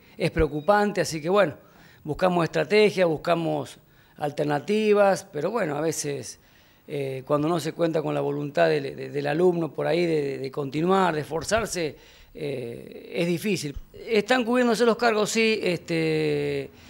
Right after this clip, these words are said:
no tenemos ningún inconveniente en ese aspecto. Se está por cubrir ahora unas horas de,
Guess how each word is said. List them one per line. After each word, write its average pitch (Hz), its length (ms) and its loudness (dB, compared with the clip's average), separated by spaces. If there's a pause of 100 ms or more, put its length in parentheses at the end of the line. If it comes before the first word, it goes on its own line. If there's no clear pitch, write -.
(260)
no 175 180 -2
tenemos 180 320 2
ningún 185 220 2
inconveniente 170 380 -2
en 170 60 -2
ese 160 160 -2
aspecto. 247 540 0
Se 170 120 -8
está 165 220 -2
por 156 180 -4
cubrir 170 260 -2
ahora 165 200 2
unas 160 160 -4
horas 156 220 -4
de, 139 380 -6